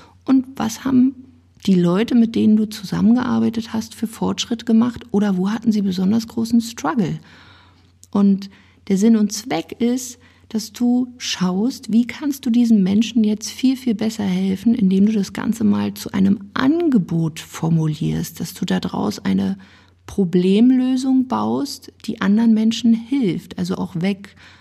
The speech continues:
von irgendwelchen Methoden oder Expertisen, die du da auch gelernt hast,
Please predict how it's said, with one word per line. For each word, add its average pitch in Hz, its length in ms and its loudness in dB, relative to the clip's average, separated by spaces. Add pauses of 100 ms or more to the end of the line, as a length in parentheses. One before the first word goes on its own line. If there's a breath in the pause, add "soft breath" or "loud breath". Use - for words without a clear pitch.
(160 loud breath)
von - 200 -6
irgendwelchen 190 760 2
Methoden 196 680 2
oder 170 180 -2
Expertisen, 247 720 0
die 214 100 2
du 202 100 0
da 190 140 -2
auch 196 200 -6
gelernt 185 520 -2
hast, 196 200 -8